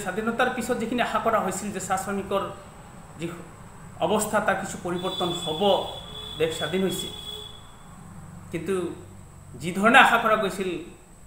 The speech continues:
সেই আশা পূৰণ নহ'ল। আজিও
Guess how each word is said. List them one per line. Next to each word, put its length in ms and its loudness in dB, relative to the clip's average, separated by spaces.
সেই 140 0
আশা 260 4
পূৰণ 340 0
নহ'ল। 280 -2
আজিও 260 -2